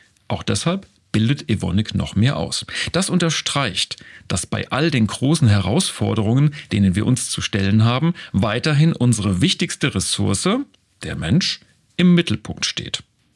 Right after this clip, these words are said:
Und dass es für die Belegschaft von Evonik eine starke Mitbestimmung gibt, das betonte Martin Albers am Ende der Versammlung. Bis zum nächsten Mittwoch. Wir hören uns.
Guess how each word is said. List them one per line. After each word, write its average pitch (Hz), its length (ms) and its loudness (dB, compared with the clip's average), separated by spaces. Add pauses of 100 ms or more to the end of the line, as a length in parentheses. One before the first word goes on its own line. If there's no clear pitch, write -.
(260)
Und 107 160 2
dass 147 120 0
es 143 100 0
für - 100 0
die 113 100 2
Belegschaft - 680 0
von 117 220 -2
Evonik 156 640 0
eine 101 220 -2
starke - 600 -2
Mitbestimmung 120 640 0
gibt, - 420 -6 (100)
das 175 180 -2
betonte 123 460 -2
Martin 101 320 -2
Albers 117 420 -4 (300)
am 156 180 0
Ende 104 260 -2
der 110 120 -2
Versammlung. 151 540 -2 (440)
Bis 185 240 0
zum 175 180 2
nächsten 185 360 0
Mittwoch. - 480 -6 (120)
Wir 127 500 2
hören 160 320 2
uns. - 340 -8